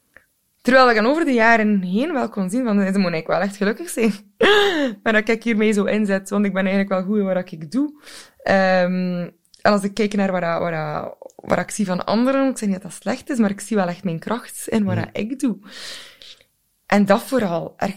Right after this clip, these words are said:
Speaker 1: erken je sterktes, ziet die sterktes en own die sterktes. Want ik was als achttienjarige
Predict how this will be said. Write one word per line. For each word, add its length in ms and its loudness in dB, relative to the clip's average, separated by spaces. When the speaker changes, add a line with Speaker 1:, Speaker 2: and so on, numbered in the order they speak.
Speaker 1:
erken 460 0
je 80 2
sterktes, 640 -4
ziet 340 -4
die 100 -8
sterktes 520 -6
en 240 -8
own 160 2
die 100 2
sterktes. 460 -10
Want 140 -4
ik 100 -12
was 160 -6
als 200 -6
achttienjarige 800 -2